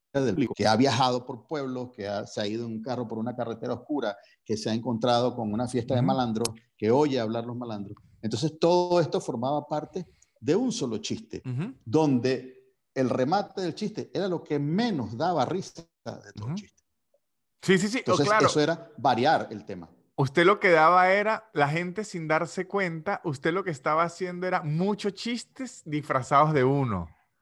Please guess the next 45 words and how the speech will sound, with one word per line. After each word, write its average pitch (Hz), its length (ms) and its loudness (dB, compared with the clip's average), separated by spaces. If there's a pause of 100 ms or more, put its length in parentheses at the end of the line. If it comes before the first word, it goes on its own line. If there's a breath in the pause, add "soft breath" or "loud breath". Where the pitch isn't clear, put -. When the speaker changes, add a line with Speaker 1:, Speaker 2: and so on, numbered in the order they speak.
(760 soft breath)
Speaker 2:
O 120 40 -12
sea, - 160 -6 (140)
la 151 160 6
gente 175 320 -2
cree 202 200 -2
que 180 100 -4
es 160 60 -2
el 170 180 0
chiste 208 340 -4
del 202 120 0
Speaker 1:
Claro, 180 40 -4
Speaker 2:
malandro 143 400 4
Speaker 1:
tal 185 80 0
cual. 143 140 0
Speaker 2:
cagado 156 240 6
y 190 100 -2
en 147 100 -4
verdad 113 220 0
Emilio 131 240 -4
le 165 80 -2
está 135 120 -4
metiendo 139 260 -6
como 151 180 -2
mil 120 260 -2
quinientos 143 380 -2
chistes. 131 320 -2
Está 104 140 -6
el 101 60 -6
chiste 113 280 -10
de 113 80 -2
la 95 160 -8
calle, 90 320 -6
el 82 60 -10
chiste 98 260 -12
de 107 80 -4
la 95 140 -6
fiesta, 90 400 -10
el 82 80 -12
chiste 101 260 -12
del 104 100 -10
malandro, 90 400 -10
el 82 80 -14
chiste 95 220 -12
de 107 60 -4
agacharse. 92 540 -10